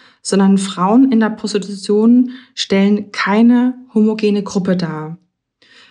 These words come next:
Früher gab es vermehrt deutsche Frauen in dem Bereich, aber insbesondere durch die E-U-Osterweiterung von Bulgarien und Rumänien sind vermehrt ausländische Frauen in diesem Bereich tätig.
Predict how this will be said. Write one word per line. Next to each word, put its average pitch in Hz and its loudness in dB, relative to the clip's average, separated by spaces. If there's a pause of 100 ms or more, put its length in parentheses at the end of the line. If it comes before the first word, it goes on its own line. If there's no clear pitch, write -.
(140)
Früher 277 2
gab 240 0
es 220 -2
vermehrt 185 -2
deutsche 269 0
Frauen 220 -2
in 208 0
dem 202 0
Bereich, 190 -4 (320)
aber 185 0
insbesondere 208 -2
durch 190 -4
die 185 -2
E-U-Osterweiterung 185 -2
von 185 -2
Bulgarien 180 -2
und 185 -2
Rumänien 202 0 (720)
sind 233 2
vermehrt 208 -2
ausländische 214 -2
Frauen 185 -4
in 185 0
diesem 185 0
Bereich 180 -2
tätig. 165 -6